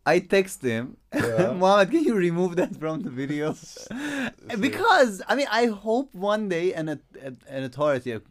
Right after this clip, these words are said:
Speaker 1: a government official, someone can
Speaker 2: Yeah.
Speaker 1: call me and say, "David, you can talk.
Speaker 2: Oh, you
Speaker 1: Don't
Speaker 2: can
Speaker 1: hold
Speaker 2: talk.
Speaker 1: yourself back.
Speaker 2: Damn.
Speaker 1: You can talk, bro." Because I really, s-, I mean, Kadiko, there's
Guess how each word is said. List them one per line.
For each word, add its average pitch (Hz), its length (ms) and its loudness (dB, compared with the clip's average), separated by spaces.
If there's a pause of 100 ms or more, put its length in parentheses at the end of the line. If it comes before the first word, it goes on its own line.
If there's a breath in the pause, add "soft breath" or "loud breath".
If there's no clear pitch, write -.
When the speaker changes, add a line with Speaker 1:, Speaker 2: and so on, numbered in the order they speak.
(120)
Speaker 1:
a 120 140 -12
government 127 440 -6
official, 107 320 -10
someone 123 540 -6
can 123 180 -4
Speaker 2:
Yeah. 117 120 -8 (120)
Speaker 1:
call 156 240 0
me 120 180 -4
and 113 100 -8
say, 131 100 -10
"David, 131 260 -6
you 170 80 -8
can 123 180 -8
talk. 107 260 -8 (520)
Speaker 2:
Oh, 117 100 0
you 190 120 0
Speaker 1:
Don't 240 160 8
Speaker 2:
can 208 80 6
Speaker 1:
hold 247 160 8
Speaker 2:
talk. 226 80 2
Speaker 1:
yourself 214 420 4
back. 175 440 4
Speaker 2:
Damn. 269 680 -6
Speaker 1:
You 196 220 6
can 208 260 2
talk, 320 340 6
bro." 156 260 2
Because 285 320 -4
I 233 140 0 (180)
really, 294 200 -4
s-, 247 180 -6
I 202 60 -8
mean, 208 220 -6
Kadiko, 202 420 -6
there's 170 200 -8